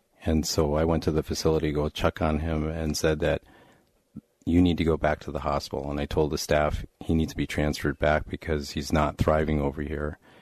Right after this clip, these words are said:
And we brought him in, got him back into where he should be, and he did better. But as physicians, it,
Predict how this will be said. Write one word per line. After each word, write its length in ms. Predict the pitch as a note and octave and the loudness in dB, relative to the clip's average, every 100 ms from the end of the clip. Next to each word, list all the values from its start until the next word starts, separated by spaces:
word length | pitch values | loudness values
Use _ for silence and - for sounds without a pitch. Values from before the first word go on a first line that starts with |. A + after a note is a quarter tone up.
| - _ - | -20 _ -4
And 140 | D#2+ | 0
we 120 | D#2 | 0
brought 260 | D2+ D2+ D2 | 0 0 0
him 80 | D2 | 0
in, 360 | D2+ D2+ D#2 - | 0 0 -2 -2
got 240 | - D2 | 2 2
him 240 | D2 D#2 D2+ | 2 0 2
back 340 | D2+ D2+ - | 2 0 -2
into 360 | D2+ D2+ - D2 | -2 -2 -2 0
where 160 | D2+ | 0
he 100 | D2+ | 0
should 300 | C#2+ - E2 | -2 0 0
be, 320 | D2 D2+ E2 - _ | 0 -2 -2 -8 _
and 100 | - | -2
he 60 | D#2 | -2
did 220 | D#2 D2+ | -2 -2
better. 400 | - - F2 C#2+ _ - - _ _ _ - | -2 0 -2 -4 _ -20 -20 _ _ _ 0
But 160 | F#2 - _ _ _ _ _ _ _ _ _ - | 2 2 _ _ _ _ _ _ _ _ _ -10
as 480 | F2+ F#2+ E2 D#2+ | -8 -4 -2 0
physicians, 800 | F#2+ F#2 A2 G2 F2 D#2+ D2+ - - | 4 4 4 2 2 2 -2 -8 -10
it, 140 | - | -8